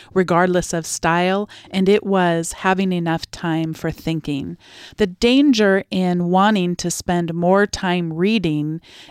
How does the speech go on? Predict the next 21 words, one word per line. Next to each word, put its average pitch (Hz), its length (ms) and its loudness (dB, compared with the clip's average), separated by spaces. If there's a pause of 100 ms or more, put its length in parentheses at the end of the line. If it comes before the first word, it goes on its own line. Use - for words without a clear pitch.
is 190 260 2
that 180 320 2
it 180 220 -2
could - 260 -2
potentially, 233 540 0 (180)
since - 280 -4
we 147 80 -6
all 240 220 0
have 233 200 -4
a 208 100 0
finite 247 480 2
amount 190 280 2
of 175 100 -2
time, 196 540 2 (1400)
give 254 180 2
you 254 160 6
a 185 80 6
false 247 640 0
sense 233 500 0
of 185 200 -2
security 214 960 -2